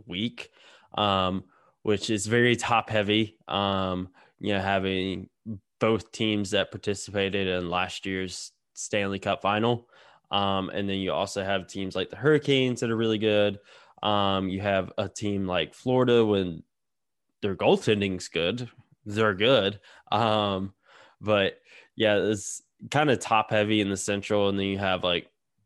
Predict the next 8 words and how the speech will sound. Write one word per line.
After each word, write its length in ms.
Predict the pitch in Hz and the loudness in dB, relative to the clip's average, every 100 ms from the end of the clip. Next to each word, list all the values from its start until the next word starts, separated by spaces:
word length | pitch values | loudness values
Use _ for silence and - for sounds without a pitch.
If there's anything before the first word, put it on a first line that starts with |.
| _ _ - | _ _ -10
Chicago 920 | - 113 104 104 98 101 95 95 92 | -8 -2 2 2 2 0 0 0 0
and, 360 | 92 92 90 | 0 -2 -2
uh, 400 | 85 85 82 58 - _ _ 110 | -2 0 -2 -4 -10 _ _ -8
Detroit 640 | 101 - - 104 90 76 - | -8 -8 -4 0 0 0 -4
at 160 | 95 | -4
the 80 | - | -4
bottom. 440 | - 85 82 85 92 _ _ _ | -4 -4 -4 -8 -14 _ _ _
Um, 540 | 92 101 95 90 87 | -2 0 0 -2 -6